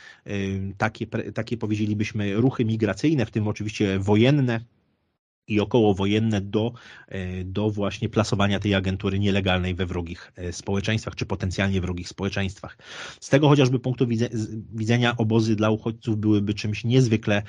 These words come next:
e, niezwykle korzystnym, pozwalałyby sprawdzić polskiemu kontrwywiadowi, czy polskim kontrwywiadom, bo mamy i wojskowy, i cywilny,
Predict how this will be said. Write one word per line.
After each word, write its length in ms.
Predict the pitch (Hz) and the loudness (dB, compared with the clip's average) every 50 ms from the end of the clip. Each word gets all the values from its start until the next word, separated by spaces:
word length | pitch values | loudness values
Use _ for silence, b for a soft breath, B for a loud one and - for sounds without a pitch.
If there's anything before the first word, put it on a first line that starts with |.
| B B B B B _ - | B B B B B _ -4
e, 100 | 104 107 | 0 2
niezwykle 400 | 113 110 110 120 113 - 110 110 | 2 4 4 2 2 0 0 0
korzystnym, 480 | - 117 110 101 139 - - - 147 | 2 4 4 4 4 2 0 -2 -2
pozwalałyby 680 | 123 113 110 113 117 120 120 120 120 123 117 117 117 117 | -2 0 2 2 4 4 4 4 2 0 0 0 -2 -2
sprawdzić 600 | - - - - 196 180 135 104 98 95 - - | -4 -6 -6 -4 -2 0 0 -2 -2 -6 -8 -8
polskiemu 400 | - - 113 - - 127 110 107 | -8 -8 -6 -4 -2 -2 -2 -2
kontrwywiadowi, 640 | - - 110 107 101 101 104 98 95 110 127 147 143 | 0 0 0 0 2 2 2 2 2 0 0 -2 -4
czy 100 | - - | -4 -4
polskim 300 | - 107 - - 113 107 | -4 -4 -2 -2 -2 -2
kontrwywiadom, 680 | - - 107 101 95 101 95 101 107 113 117 110 107 90 | 0 0 0 2 0 2 2 2 2 2 2 -2 -2 -4
bo 120 | 92 90 | -6 -6
mamy 260 | 90 90 90 87 87 | -6 -6 -6 -4 -4
i 80 | 90 90 | -4 -2
wojskowy, 440 | 92 95 95 - - 104 92 92 90 | -2 -2 -4 -2 -2 -2 -2 -2 -2
i 80 | 87 | -4
cywilny, 460 | 80 - - 87 90 92 98 117 147 | -4 -6 -6 -4 -2 -2 0 -2 -2